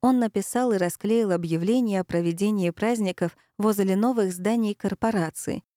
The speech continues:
вывел изящные английские буквы с мастерством художника — указал адрес своего театра,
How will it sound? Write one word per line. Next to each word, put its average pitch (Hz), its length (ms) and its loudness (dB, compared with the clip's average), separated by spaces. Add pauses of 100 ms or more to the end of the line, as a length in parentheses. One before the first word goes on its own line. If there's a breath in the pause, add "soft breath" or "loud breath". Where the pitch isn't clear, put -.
(260)
вывел 214 440 4
изящные 185 540 0
английские 175 640 0
буквы 190 380 -2
с - 100 -6
мастерством 196 800 -2
художника — 160 800 -2 (380)
указал 196 480 0
адрес 226 340 -2
своего 185 560 -2
театра, 160 600 -4